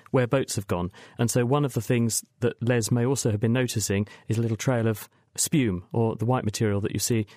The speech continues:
as a raft of little bubbles and, and disturbance on the surface. Now, Kat, here's one for you. Destiny, by email, says, "Can dogs really smell cancer?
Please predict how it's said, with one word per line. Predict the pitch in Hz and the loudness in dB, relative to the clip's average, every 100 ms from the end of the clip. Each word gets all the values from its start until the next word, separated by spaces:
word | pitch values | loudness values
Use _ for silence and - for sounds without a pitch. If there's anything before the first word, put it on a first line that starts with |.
| - | -6
as | 107 | -2
a | 110 | 0
raft | 117 110 - | 0 0 -4
of | 110 | -2
little | 110 | -2
bubbles | 104 113 110 104 | 0 0 0 0
and, | 110 107 - | 0 -2 -4
and | 113 | -4
disturbance | 110 - 113 110 - | -4 -2 -2 -2 -2
on | 110 | -2
the | 107 | -2
surface. | 117 107 104 - _ - - - _ _ - | -2 -4 -8 -12 _ -20 -20 -20 _ _ -4
Now, | 147 | 0
Kat, | 175 143 | 2 2
here's | 185 | 2
one | 175 | 2
for | 143 131 | 2 0
you. | 107 - _ - _ - | 0 -4 _ -20 _ -2
Destiny, | 117 160 - - 123 - - _ _ _ _ - | 2 2 2 2 2 0 -10 _ _ _ _ -2
by | 123 | 0
email, | 139 143 113 95 | 4 2 2 -2
says, | - 147 101 87 - - - - _ _ 139 | 2 2 0 -4 -10 -16 -20 -20 _ _ -4
"Can | 170 226 233 | 2 2 4
dogs | 170 113 104 - - | 2 2 -2 -6 -4
really | 120 156 160 120 101 - - | 0 4 4 2 0 -4 -8
smell | - - 143 | -4 0 0
cancer? | 135 202 214 - 85 | 2 0 0 0 -4